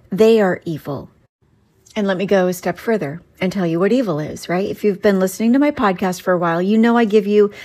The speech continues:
the biblical definition of evil. Evil is anything that means to bring you sorrow, anxiety, or misfortune. So when you are overcome by evil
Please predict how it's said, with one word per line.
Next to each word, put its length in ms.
the 160
biblical 480
definition 800
of 160
evil. 360
Evil 300
is 160
anything 460
that 180
means 580
to 120
bring 300
you 120
sorrow, 600
anxiety, 680
or 100
misfortune. 720
So 360
when 640
you 200
are 140
overcome 520
by 120
evil 500